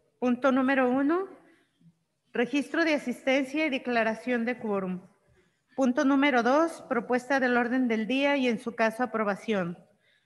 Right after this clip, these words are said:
Punto número tres, revisión del turno de comunicaciones e iniciativas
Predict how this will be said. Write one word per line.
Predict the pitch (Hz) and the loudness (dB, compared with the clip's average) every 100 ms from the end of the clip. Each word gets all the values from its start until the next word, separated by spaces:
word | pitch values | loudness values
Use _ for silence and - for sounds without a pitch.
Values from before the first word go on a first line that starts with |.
| _ _ - | _ _ -2
Punto | 269 262 285 | 2 4 4
número | 277 269 262 233 | 4 4 4 2
tres, | 254 285 339 370 - - - - _ _ _ | 4 4 4 2 -10 -18 -20 -20 _ _ _
revisión | 196 240 240 240 - 269 302 302 | 0 2 2 0 0 2 4 2
del | 311 262 | 0 -2
turno | 277 277 302 | -2 2 2
de | 311 | 2
comunicaciones | 285 233 233 226 226 - 254 269 269 | 0 0 0 0 -2 0 0 0 0
e | 269 | 0
iniciativas | 247 - 226 214 247 277 302 | 0 0 -2 -2 0 2 0